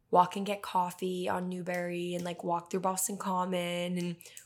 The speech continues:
walk along Comm Ave. Like, I just thought that it would be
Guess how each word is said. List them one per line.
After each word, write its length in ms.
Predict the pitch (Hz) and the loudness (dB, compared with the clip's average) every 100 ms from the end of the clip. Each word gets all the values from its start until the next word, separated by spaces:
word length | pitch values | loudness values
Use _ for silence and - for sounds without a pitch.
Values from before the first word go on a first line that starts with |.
| _ | _
walk 300 | 180 180 - | 8 8 8
along 500 | 202 190 190 190 185 - _ _ | 6 6 6 0 -6 -12 _ _
Comm 280 | - 202 202 | 8 8 10
Ave. 460 | 180 170 170 175 - - - _ - - | 6 4 4 0 -6 -12 -16 _ -20 -6
Like, 100 | 196 | 4
I 60 | 190 | 4
just 160 | 180 | 4
thought 200 | - 180 | 4 2
that 60 | 180 | 2
it 20 | |
would 80 | 165 | -4
be 300 | - 113 - | -2 -4 -4